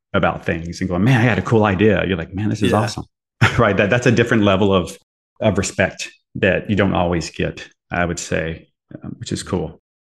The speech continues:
Speaker 2: Do you, is there a story behind, like,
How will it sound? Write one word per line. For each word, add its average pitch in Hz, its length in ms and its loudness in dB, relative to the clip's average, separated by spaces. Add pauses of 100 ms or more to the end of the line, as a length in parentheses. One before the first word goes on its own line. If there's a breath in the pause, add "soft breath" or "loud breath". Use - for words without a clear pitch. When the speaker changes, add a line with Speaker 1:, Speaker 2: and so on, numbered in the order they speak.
(340)
Speaker 2:
Do 135 100 -6
you, 151 280 -2
is 135 120 -2
there 139 120 0
a 123 80 -2
story 123 400 -2
behind, 107 580 -8
like, 98 220 -10